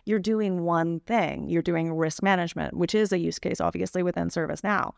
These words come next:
It can, depending on to whom you were speaking and what they're actually interested in,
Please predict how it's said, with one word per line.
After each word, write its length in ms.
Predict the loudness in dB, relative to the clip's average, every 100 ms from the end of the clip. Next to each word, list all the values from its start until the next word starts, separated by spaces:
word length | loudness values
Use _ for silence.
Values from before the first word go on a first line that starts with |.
| -18 -20 -6 0
It 180 | 0 0
can, 400 | -2 2 4 2
depending 420 | 0 0 2 2
on 140 | 0
to 140 | -2 -6
whom 260 | -2 0
you 80 | 2
were 100 | 0
speaking 480 | -2 -4 -2 0 0
and 160 | 2
what 140 | 0 0
they're 180 | 0 -2
actually 300 | -4 -6 -4
interested 540 | -4 -2 -4 -4 -2
in, 200 | 0 -2